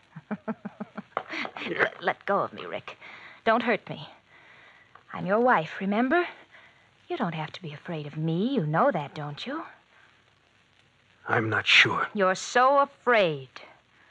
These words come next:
Speaker 1: I thought it would be exciting being married to a murderer, that we'd have a deadly secret to share as no one else could, but it's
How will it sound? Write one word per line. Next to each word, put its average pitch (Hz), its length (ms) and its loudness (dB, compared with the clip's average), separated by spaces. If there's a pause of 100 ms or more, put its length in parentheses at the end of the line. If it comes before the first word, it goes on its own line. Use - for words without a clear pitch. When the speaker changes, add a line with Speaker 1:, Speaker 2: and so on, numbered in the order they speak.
(440)
Speaker 1:
I 339 160 6
thought 339 200 4
it 311 60 -2
would 285 120 0
be 277 100 2
exciting 233 640 2
being 208 200 2
married 226 340 4
to 214 100 2
a 208 60 4
murderer, 190 500 0 (420)
that 277 100 0
we'd 269 120 0
have 262 160 2
a 254 40 2
deadly 330 400 0
secret - 480 -8
to - 80 -8
share 180 380 -2
as 147 120 -10
no 196 140 0
one 254 140 0
else 202 220 0
could, - 320 -10
but 190 160 2
it's - 260 -10